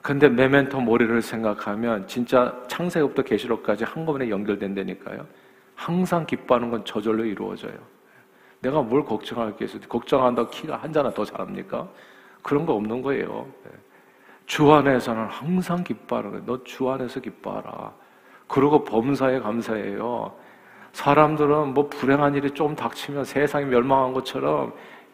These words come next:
그냥 진짜 뭐 그냥 다 무너진 것처럼 좌절하고 쓰러지-, 그러니까 그게 한심한 거지요. 그게. 예. 메멘토 모리. 예. 범사라고요, 신앙생활은. 좋은 일도 감사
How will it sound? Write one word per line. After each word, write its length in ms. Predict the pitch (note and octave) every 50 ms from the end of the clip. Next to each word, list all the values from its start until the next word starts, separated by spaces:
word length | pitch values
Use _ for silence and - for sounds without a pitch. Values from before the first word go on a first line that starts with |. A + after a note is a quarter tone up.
| _ _ - -
그냥 440 | - B2 C3+ D3 C#3+ C3 A#2+ - -
진짜 320 | - - D3 C#3+ - D#3+ C#3 B2+ B2 A2+
뭐 140 | - C#3 C3+ - -
그냥 340 | - B2+ C#3 D3+ D3 C#3 - - - -
다 160 | - B2 C3
무너진 460 | C3+ B2 C3 C3+ C3 B2+ C#3+ C#3+ C3+
것처럼 380 | B2+ B2+ A#2+ - C3 C3+ B2+ B2
좌절하고 480 | - A2+ A#2 A#2+ C3 B2 B2 A#2 A#2
쓰러지-, 320 | A2+ - C#3+ C#3+ B2+ A#2+ - - - - - - - - -
그러니까 300 | - - F3 F#3+ A3+ A3+
그게 260 | A#3 - E3+ D3+ D#3+
한심한 580 | C3 - D3+ C#3 - - A#2 G2+ F#2+ F#2 F#2 F2+
거지요. 420 | F2 F2 - - G2+ F#2+ G2 G2+ -
그게. 600 | - A2 F#2 F#2+ F#2 F#2 F#2+ G2+ G#2 G#2+ G#2 G#2 G#2+ - - -
예. 180 | A2 A#2+ A#2 A#2 - - - - _
메멘토 460 | - C#3 C#3+ D3+ C#3+ C#3 C3 - C3+
모리. 480 | B2 A2 G#2 G2 G#2 G#2 A2 A2 G#2+ G#2 G#2 - - - _ _ -
예. 180 | A2 A2+ - - _ _ - - - - - - - _ -
범사라고요, 880 | - - A2 C3 D#3 F3 F#3+ F3+ - F3 E3+ D#3+ D3+ B2+ G#2+ G#2+ G#2+
신앙생활은. 1040 | G2+ - - C3 B2+ A#2+ A#2 A2 - A2+ G#2 G2+ G2 G2 G2 G2 G2+ G#2 G2+ G2 - - - - - - -
좋은 360 | - - B2 A#2+ B2+ C3+ C3+
일도 340 | C#3 C#3 C3+ C3 C#3 D3 D#3+
감사 500 | - - G#2 G#2+ A2+ A2+ C3+ E3 G3 G#3+